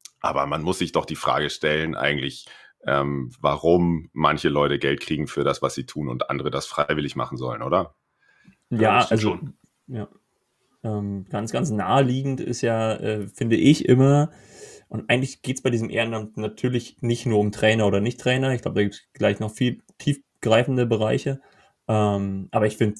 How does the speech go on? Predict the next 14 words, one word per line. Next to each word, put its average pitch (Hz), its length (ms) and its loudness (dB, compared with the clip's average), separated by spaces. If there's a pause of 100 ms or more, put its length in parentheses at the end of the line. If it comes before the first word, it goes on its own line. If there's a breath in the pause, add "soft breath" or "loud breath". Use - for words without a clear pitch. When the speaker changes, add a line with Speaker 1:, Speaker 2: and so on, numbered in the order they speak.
(140)
Speaker 2:
äh, 107 100 2
besonders 107 300 2
auffällig 110 400 2
die 107 120 0
Schiedsrichter, 156 760 0 (360)
die 117 80 2
machen 120 220 4
das 113 140 2
jedes 120 280 4
Wochenende 113 640 0
Speaker 3:
Ja. 95 280 -4
Speaker 2:
für - 160 0
Speaker 1:
Ja. 151 80 4
Speaker 2:
Mittagessen. 160 580 2